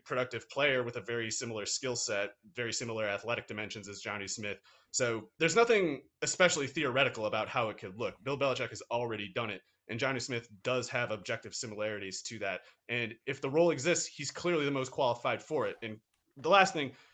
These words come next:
he's less likely to play in line than Hunter Henry. Hunter Henry is the one who's more likely to get in line snaps of the two. And that's not to say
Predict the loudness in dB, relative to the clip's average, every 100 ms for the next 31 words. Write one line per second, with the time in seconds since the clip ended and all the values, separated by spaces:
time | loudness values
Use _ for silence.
0 | _ _ 0 2 2 -2 -4 -6 4 4
1 | 4 4 4 4 0 0 2 4 4 4
2 | 0 0 2 2 0 -2 -4 -4 -6 -6
3 | -8 -12 -6 -2 0 0 0 0 -2 -2
4 | -2 -2 -4 -6 -10 -4 -2 0 -2 -4
5 | -6 -4 -4 -6 -6 -6 -8 -8 -8 -10
6 | -10 -8 -2 0 4 2 2 2 2